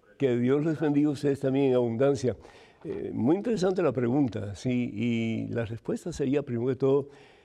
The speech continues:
solo Dios sabe si ese cráneo o esa apertura, eh, tiene que ver con la tumba de Adán.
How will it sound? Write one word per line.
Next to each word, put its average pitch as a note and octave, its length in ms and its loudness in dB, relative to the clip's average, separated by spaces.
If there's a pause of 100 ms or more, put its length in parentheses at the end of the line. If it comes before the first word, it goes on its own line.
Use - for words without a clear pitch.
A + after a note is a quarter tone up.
(120)
solo F3+ 500 2
Dios D#3+ 440 2
sabe B2+ 520 0 (580)
si B2 560 2
ese D3 260 0
cráneo C3+ 500 2
o A#2 280 0
esa B2+ 380 0
apertura, A#2+ 840 0 (160)
eh, A#2 160 -4
tiene B2 280 -2
que B2 100 -2
ver A#2 220 0
con A#2+ 360 -2
la A2+ 120 -2
tumba A#2 440 -2
de A2 200 -6
Adán. G#2+ 320 -2